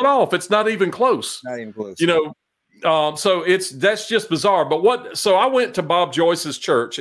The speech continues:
Speaker 1: There was, the church was closed. So then I went to Bob Joyce's house. And, uh, I go knock on the door. It's a very modest house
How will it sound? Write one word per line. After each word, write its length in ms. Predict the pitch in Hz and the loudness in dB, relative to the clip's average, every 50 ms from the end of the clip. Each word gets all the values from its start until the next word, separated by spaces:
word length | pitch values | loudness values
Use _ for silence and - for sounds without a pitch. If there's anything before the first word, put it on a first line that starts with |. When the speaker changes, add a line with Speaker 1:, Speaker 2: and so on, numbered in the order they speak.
| - 135 | -8 -4
Speaker 1:
There 160 | 131 135 135 | -2 0 0
was, 340 | 123 127 117 - - - - _ | -2 -4 -6 -10 -12 -16 -18 _
the 60 | - 110 | -20 -6
church 260 | - 160 160 156 - | -2 -2 -2 -2 -4
was 120 | 170 160 | -10 -10
closed. 440 | - - 131 113 107 101 107 - - _ _ _ _ _ _ _ _ _ _ _ _ _ _ _ _ _ | -4 -2 0 0 0 -2 -6 -12 -18 _ _ _ _ _ _ _ _ _ _ _ _ _ _ _ _ _
So 440 | - - 175 165 160 160 156 - - - | -4 0 2 2 2 2 0 -2 -6 -6
then 220 | 143 139 185 208 202 | -2 0 0 2 2
I 60 | 196 | 2
went 220 | 190 202 208 202 - | 2 0 -2 -2 -2
to 60 | 151 | -2
Bob 260 | 127 160 156 156 123 | 0 0 0 0 0
Joyce's 360 | 147 156 160 151 - 160 151 | 0 0 0 0 -2 -6 -10
house. 600 | - - 175 156 123 85 - - - - - - - _ _ _ _ _ _ _ _ _ _ _ _ _ _ _ _ _ _ | -8 -6 -4 -4 -2 -4 -6 -8 -12 -14 -14 -16 -20 _ _ _ _ _ _ _ _ _ _ _ _ _ _ _ _ _ _
And, 520 | 156 160 160 160 160 160 156 151 156 - - - _ _ _ - | -2 0 2 2 2 0 -2 -2 -6 -8 -10 -14 _ _ _ -4
uh, 420 | 160 160 151 147 143 139 135 131 | -2 0 2 2 2 2 2 0
I 180 | 127 - 160 170 | 0 -2 -4 -2
go 200 | 160 196 196 190 | 0 0 2 2
knock 360 | 175 147 143 147 160 165 - | 2 0 0 0 0 0 0
on 100 | 190 190 | 0 0
the 80 | 180 175 | 0 -2
door. 340 | 143 147 147 156 160 165 175 | 0 2 2 4 4 2 2
It's 140 | 170 170 | 0 -2
a 80 | - 139 | -4 -4
very 320 | 107 101 139 143 156 160 | -2 -2 0 0 0 -2
modest 560 | 151 139 131 127 127 127 131 139 156 165 - - | -2 -4 -2 0 0 0 0 0 -2 -4 -4 -4
house 560 | 160 131 117 110 113 123 - - - - | -4 -2 -2 -2 -2 -4 -6 -10 -14 -16